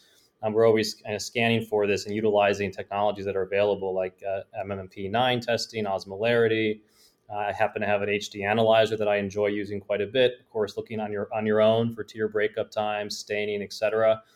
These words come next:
Um, so these are all things that I'm always looking for with everybody. And, and I think it's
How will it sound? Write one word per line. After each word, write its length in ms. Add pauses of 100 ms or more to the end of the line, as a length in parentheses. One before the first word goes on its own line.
(320)
Um, 160
so 80
these 140
are 80
all 160
things 380
that 200 (260)
I'm 140
always 220
looking 220
for 320
with 180
everybody. 480
And, 120
and 80
I 80
think 220
it's 240